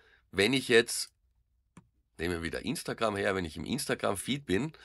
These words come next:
und ich scroll da runter,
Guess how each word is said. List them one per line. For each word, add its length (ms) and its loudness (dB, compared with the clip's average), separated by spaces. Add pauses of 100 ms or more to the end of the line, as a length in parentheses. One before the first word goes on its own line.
(480)
und 380 0 (880)
ich 100 -2
scroll 260 4
da 120 6
runter, 500 4